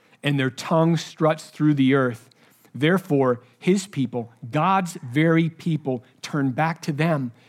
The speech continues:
and find no fault in them. And they say, 'How can God know?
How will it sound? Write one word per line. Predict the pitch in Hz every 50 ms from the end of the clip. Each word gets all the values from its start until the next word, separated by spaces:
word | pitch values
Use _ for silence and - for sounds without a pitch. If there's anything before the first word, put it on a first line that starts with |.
| _ _
and | - 156 147 139 143
find | - - 180 175 180 185 185 180
no | 165 165 165
fault | 165 170 - 196 190 196 190 190
in | 170 151 143
them. | 135 123 120 117 110 _ _ _ _ _ _ _ _ _ _ _ _ _ _ _ _ _ _ _ _ _ _
And | - 170 165 165
they | 165 160
say, | - - - 208 202 196 185 180 - - - _ _ _ _
'How | - - - 196 190 214 214
can | 220 - 233 226 208 180
God | 147 185 175 160 160 165 170 170 160 175 - -
know? | 147 139 151 156 170 175 180 160 139 123 110 110 104